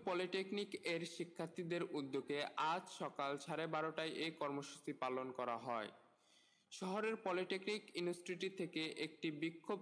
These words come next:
মিছিল শহর প্রদর্শন শেষে ফরিদপুর প্রেস ক্লাবে শেষ হলে বিক্ষোভ সমাবেশ অনুষ্ঠিত হয়।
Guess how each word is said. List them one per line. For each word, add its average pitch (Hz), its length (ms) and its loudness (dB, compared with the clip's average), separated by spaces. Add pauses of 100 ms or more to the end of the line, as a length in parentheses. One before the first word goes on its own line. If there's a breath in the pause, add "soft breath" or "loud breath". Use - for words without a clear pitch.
মিছিল 160 300 0 (160)
শহর 185 280 2 (140)
প্রদর্শন 165 500 0
শেষে 170 320 -2 (140)
ফরিদপুর 147 320 -2 (100)
প্রেস 170 180 0 (100)
ক্লাবে 175 340 2 (300 loud breath)
শেষ 185 240 2 (100)
হলে 160 200 4 (340 loud breath)
বিক্ষোভ 185 480 -2
সমাবেশ 175 540 2 (140)
অনুষ্ঠিত 151 460 -2
হয়। 113 360 0